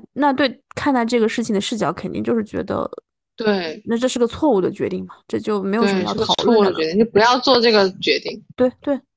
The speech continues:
Speaker 1: 就是你不上头的话，你是根本不会这么做的。
Speaker 2: 嗯。
Speaker 1: 嗯。
Speaker 2: 是，有些人就是没有细想。
Speaker 1: 就那样的话，结论反而会简单，我觉得。
Speaker 2: 是，挺简单的。你像我，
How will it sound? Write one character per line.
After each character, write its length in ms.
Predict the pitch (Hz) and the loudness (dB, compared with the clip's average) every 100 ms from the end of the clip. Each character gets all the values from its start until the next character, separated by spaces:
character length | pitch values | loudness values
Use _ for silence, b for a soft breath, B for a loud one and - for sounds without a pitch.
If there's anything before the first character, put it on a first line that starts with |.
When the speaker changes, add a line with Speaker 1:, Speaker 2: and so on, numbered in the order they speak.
| _ | _
Speaker 1:
就 140 | 294 | 0
是 80 | 277 | 2
你 160 | 247 196 | 2 -2
不 180 | 185 | -2
上 200 | 196 330 | 0 0
头 120 | 254 185 | 0 0
的 60 | |
话， 100 | 220 | -2
你 100 | 190 | -4
是 100 | 170 | -6
根 140 | 196 226 | -6 -6
本 100 | - | -6
不 80 | 185 | -6
会 80 | |
这 100 | 190 | -6
么 120 | 196 196 | -8 -10
做 200 | - 180 | -8 -8
的。 140 | 180 b b b b b _ _ _ _ _ | -10 b b b b b _ _ _ _ _
Speaker 2:
嗯。 360 | 170 160 165 175 _ - | -10 -8 -12 -18 _ -10
Speaker 1:
嗯。 200 | 185 190 _ _ _ _ _ _ _ _ _ - - - _ _ _ _ - _ _ _ _ | -10 -10 _ _ _ _ _ _ _ _ _ -12 -10 -10 _ _ _ _ -20 _ _ _ _
Speaker 2:
是， 300 | - 208 214 | -12 -8 -6
有 140 | 180 - | -2 0
些 60 | 269 | 2
人 180 | 240 247 | 4 4
就 80 | |
是 80 | 277 | 4
没 140 | 233 220 | 4 4
有 140 | 208 | 2
细 260 | 196 - 254 | 0 0 -2
想。 340 | 190 165 - 214 _ | -2 -6 -10 -18 _
Speaker 1:
就 100 | - | -4
那 100 | 285 | 0
样 240 | 330 294 208 | 2 0 -2
的 80 | 226 | -4
话， 200 | 233 214 | -4 -4
结 180 | - | -2
论 180 | 180 214 208 | 0 0 -2
反 120 | - | -6
而 120 | - | -6
会 120 | 208 196 | -6 -6
简 200 | - - | -8 -12
单， 140 | - - | -12 -14
我 80 | |
觉 120 | - - | -16 -14
得。 140 | 262 262 _ b b b b b b b _ _ _ | -14 -16 _ b b b b b b b _ _ _
Speaker 2:
是， 400 | - - - 233 - | -8 -4 -2 -4 -6
挺 220 | - 170 | -8 -6
简 240 | 180 165 196 | -6 -4 -4
单 100 | 196 | -6
的。 80 | 220 - _ _ _ _ _ _ _ _ _ _ _ _ _ _ | -10 -18 _ _ _ _ _ _ _ _ _ _ _ _ _ _
你 80 | 226 | 2
像 200 | 254 | 6
我， 80 | 220 | 6